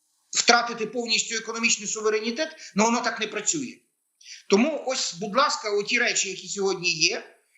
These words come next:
і, е, ми вже почули від Трампа погрози на адресу, е, Зеленського з приводу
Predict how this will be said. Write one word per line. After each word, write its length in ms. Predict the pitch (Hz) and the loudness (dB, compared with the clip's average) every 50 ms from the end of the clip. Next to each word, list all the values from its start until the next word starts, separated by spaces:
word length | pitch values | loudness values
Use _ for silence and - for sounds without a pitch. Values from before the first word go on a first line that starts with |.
| _ _ _ - | _ _ _ 4
і, 380 | 220 220 226 226 226 220 220 202 - - - | 4 6 6 4 2 -2 -4 -8 -8 -4 0
е, 440 | 196 190 185 185 185 180 180 170 170 | 2 2 2 2 0 -2 -4 -8 -4
ми 160 | 190 220 240 226 | -2 0 2 2
вже 160 | - 214 214 | 2 2 0
почули 420 | 214 220 214 - 254 247 220 208 | -2 -4 -4 -2 -2 -2 -2 -2
від 180 | 190 202 196 - | -2 -2 0 2
Трампа 300 | 226 214 202 202 202 196 | 4 4 4 2 -2 -8
погрози 580 | 196 - 185 185 185 180 170 165 143 160 156 | -8 -6 -6 -4 -2 -2 0 0 0 0 0
на 220 | 156 160 165 175 180 | -2 -2 0 2 2
адресу, 840 | 175 170 170 180 175 165 156 - - 160 156 147 147 143 131 127 - | 2 2 0 -2 -2 -2 -2 -4 -6 -8 -10 -10 -8 -8 -8 -8 -8
е, 360 | 147 147 143 143 143 143 139 | -8 -6 -4 -2 -2 -2 0
Зеленського 680 | 139 175 196 190 180 170 170 165 - - 165 156 147 147 | 0 2 2 2 2 0 0 -4 -8 -8 -6 -6 -4 -6
з 80 | 147 | -6
приводу 480 | - - 180 170 160 156 151 147 143 151 | -4 -2 -2 0 0 -2 -6 -6 -8 -8